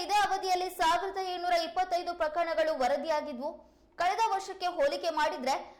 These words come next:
ಪ್ರಸಕ್ತ ಸಾಲಿನಲ್ಲಿ ಪ್ರಕರಣಗಳ ಸಂಖ್ಯೆ ಹೆಚ್ಚಾಗಿದೆ ಎಂದು ಆರೋಗ್ಯ ಇಲಾಖೆ ಅಂಕಿಅಂಶಗಳು ತಿಳಿಸಿವೆ. ಡೆಂಗ್ಯೂ ಹೆಚ್ಚಾಗ್ತಾ ಇರುವ ಹಿನ್ನೆಲೆಯಲ್ಲಿ ಮುಂಗಾರು ಆರಂಭಕ್ಕೂ ಮುನ್ನವೇ ನಿಯಂತ್ರಣ ಕ್ರಮಗಳು ತೀವ್ರ-,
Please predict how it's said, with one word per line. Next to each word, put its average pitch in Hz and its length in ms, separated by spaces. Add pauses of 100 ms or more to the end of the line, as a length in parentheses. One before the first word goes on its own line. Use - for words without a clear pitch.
(120)
ಪ್ರಸಕ್ತ 440 440 (160)
ಸಾಲಿನಲ್ಲಿ 339 500
ಪ್ರಕರಣಗಳ 339 640
ಸಂಖ್ಯೆ 294 440
ಹೆಚ್ಚಾಗಿದೆ 302 560
ಎಂದು 285 260 (400)
ಆರೋಗ್ಯ 392 460
ಇಲಾಖೆ 320 440
ಅಂಕಿಅಂಶಗಳು 269 840
ತಿಳಿಸಿವೆ. 202 680 (380)
ಡೆಂಗ್ಯೂ 285 380
ಹೆಚ್ಚಾಗ್ತಾ 277 600
ಇರುವ 262 140 (120)
ಹಿನ್ನೆಲೆಯಲ್ಲಿ 262 520 (320)
ಮುಂಗಾರು 359 460
ಆರಂಭಕ್ಕೂ 320 680
ಮುನ್ನವೇ 285 500
ನಿಯಂತ್ರಣ 349 420
ಕ್ರಮಗಳು 294 520
ತೀವ್ರ-, 269 460